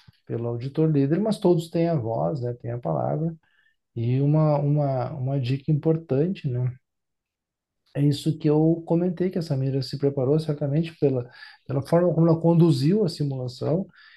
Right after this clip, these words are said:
que foi escrevendo, fazendo um checklist de tudo que vai falar. Provavelmente você fez isso, né, Samira? Pela sequência da,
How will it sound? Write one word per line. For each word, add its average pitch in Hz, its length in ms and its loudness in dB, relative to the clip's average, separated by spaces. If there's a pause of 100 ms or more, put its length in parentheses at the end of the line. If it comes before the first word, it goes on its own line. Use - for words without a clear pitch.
(200)
que 208 160 -2
foi 233 760 -2
escrevendo, 240 640 0
fazendo 147 320 0
um - 20 0
checklist 196 600 -4
de - 40 -20
tudo 202 180 -4
que 196 80 -4
vai 190 100 0
falar. 180 280 0
Provavelmente 160 540 4
você 208 260 0
fez 254 200 -2
isso, 214 220 -2
né, 123 80 -4
Samira? 135 340 -4
Pela 143 220 2
sequência 156 600 2
da, 110 180 -6